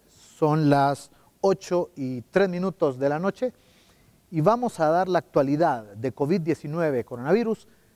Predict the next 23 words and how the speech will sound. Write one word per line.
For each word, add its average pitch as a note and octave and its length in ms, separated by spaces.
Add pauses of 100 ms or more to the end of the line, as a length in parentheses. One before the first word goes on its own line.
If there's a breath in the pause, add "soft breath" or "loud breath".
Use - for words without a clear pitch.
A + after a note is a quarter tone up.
(460 soft breath)
en C#3+ 100
el D#3+ 80
mundo A#3+ 400 (260)
y F#3 60
en G3+ 60
Honduras. G3 480 (1500)
Más G#3+ 320
de F#3 140
dos G3+ 180
millones G3 460
trescientas F3+ 680
treinta C#3+ 420
mil F3 200
personas D3+ 580
están E3 260
afectadas B2+ 680
en A#2+ 100
el B2+ 80
mundo D3 240
entero, G#2 400 (600 soft breath)
de B2 100
las B2 120
cuales, D3 400